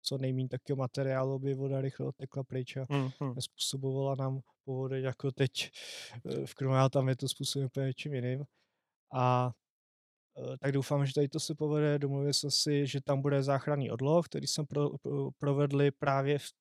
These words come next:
Speaker 1: té, eh, komunikaci, takže pět metrů šířka, tam jsme to mohli zvládnout i naší technikou, takže jsme tam udělali záchranný odlov. A, eh,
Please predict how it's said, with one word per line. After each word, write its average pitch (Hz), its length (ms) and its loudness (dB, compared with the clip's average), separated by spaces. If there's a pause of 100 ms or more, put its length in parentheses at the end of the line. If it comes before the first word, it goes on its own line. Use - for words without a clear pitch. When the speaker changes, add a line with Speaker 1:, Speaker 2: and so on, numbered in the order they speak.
(100)
Speaker 1:
té, 143 340 -8
eh, - 40 -8 (500)
komunikaci, 139 680 -2
takže 135 260 -4
pět 139 180 -4
metrů 139 260 -4
šířka, 139 500 -4
tam 131 160 -8
jsme - 220 -6
to 135 140 -4 (500)
mohli 131 220 0
zvládnout 131 600 -2
i 135 80 0
naší 127 260 -4
technikou, 143 640 2
takže 131 260 0
jsme - 160 -2
tam 135 140 -2
udělali 135 260 2
záchranný 135 520 -2
odlov. 143 440 2 (720)
A, 123 220 4
eh, - 40 -10